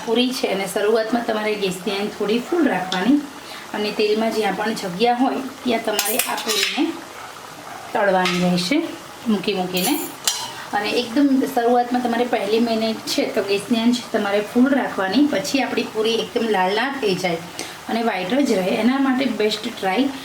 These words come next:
રહેશે કે તમારે એકદમ મીડિયમ આંચે આ તૈયાર થયેલી પૂરી છે એને તમારે તળવાની. તો અહીંયા આપણે એક મિનિટ થઈ ગઈ છે,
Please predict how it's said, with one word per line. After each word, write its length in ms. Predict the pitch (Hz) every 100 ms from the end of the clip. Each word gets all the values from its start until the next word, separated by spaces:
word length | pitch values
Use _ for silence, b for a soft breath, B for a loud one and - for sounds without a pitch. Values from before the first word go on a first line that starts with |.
| B B -
રહેશે 320 | 202 185 277
કે 100 | 269
તમારે 300 | - 220 254
એકદમ 240 | 269 -
મીડિયમ 460 | 285 269 240 247 254
આંચે 360 | 240 247 247 220
આ 160 | - 202
તૈયાર 300 | 214 214 233 -
થયેલી 200 | 220 214
પૂરી 340 | - 269 302
છે 160 | - 214
એને 380 | 269 208 269 - - -
તમારે 340 | 208 185 180 269 - - - - - - - - - - - - - - -
તળવાની. 420 | 196 185 180 175 175 - - - - - - - - - - - - - - - - - - - - - - - - - - - - - - - - -
તો 260 | 214 208 214
અહીંયા 260 | 208 214 214
આપણે 200 | 247 285
એક 400 | - 185 - 208
મિનિટ 360 | 202 214 -
થઈ 100 | 196
ગઈ 180 | 202 214
છે, 220 | - 311